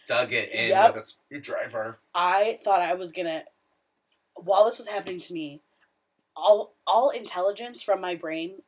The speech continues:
Speaker 2: left. I could not speak words. I thought I was gonna shit, projectile vomit, and combust all at the same time.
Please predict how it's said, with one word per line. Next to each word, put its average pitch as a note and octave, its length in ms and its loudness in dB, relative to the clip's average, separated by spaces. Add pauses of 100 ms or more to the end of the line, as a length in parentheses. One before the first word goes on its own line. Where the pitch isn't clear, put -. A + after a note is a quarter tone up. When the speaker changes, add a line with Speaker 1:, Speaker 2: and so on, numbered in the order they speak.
Speaker 2:
left. - 600 -14 (440)
I G#3 120 2
could A3+ 200 -4
not G#3 200 -2
speak F3+ 260 -12
words. D3+ 600 -10 (460)
I G3 100 -8
thought A#3 140 2
I A#3+ 60 4
was A3+ 100 -2
gonna F3+ 200 -8
shit, - 500 -4 (260)
projectile G3+ 680 -2
vomit, G3+ 640 -2 (180)
and G#3 240 -2
combust G3 680 -2 (260)
all F3+ 240 4
at F3+ 80 -14
the F3 80 -8
same D#3+ 300 -6
time. D3 500 -16